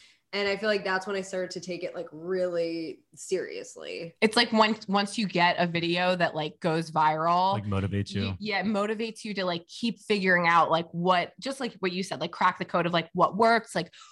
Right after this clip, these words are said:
Speaker 2: what
Speaker 1: Yeah.
Speaker 2: genre of videos, like, do I fit into? Like, what, what's the kind of, like, what is the algorithm? Because it's so confusing. It's literally like a black hole.
Speaker 3: Comedy's such a good realm to
Speaker 2: <clears throat>
Speaker 3: be in too, right? Like, especially during the pandemic,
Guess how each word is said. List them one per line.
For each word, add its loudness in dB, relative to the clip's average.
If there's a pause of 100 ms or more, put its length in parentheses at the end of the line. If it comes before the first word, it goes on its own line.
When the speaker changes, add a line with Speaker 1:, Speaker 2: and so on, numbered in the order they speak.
(220)
Speaker 2:
what 2
Speaker 1:
Yeah. -2
Speaker 2:
genre 4
of 4
videos, 0
like, -6
do 0
I 8
fit -4
into? -2
Like, -2
what, 0
what's -8
the -8
kind 0
of, -4
like, -2 (120)
what 2
is 0
the 2
algorithm? 0
Because 0
it's -8
so 4
confusing. -2
It's -6
literally 2
like 0
a -4
black -2
hole. 2
Speaker 3:
Comedy's 4
such -2
a 4
good 2
realm 2
to 0
Speaker 2:
<clears throat> -6
Speaker 3:
be 0
in 0
too, -2
right? 0
Like, 0 (200)
especially -6
during 2
the 2
pandemic, 0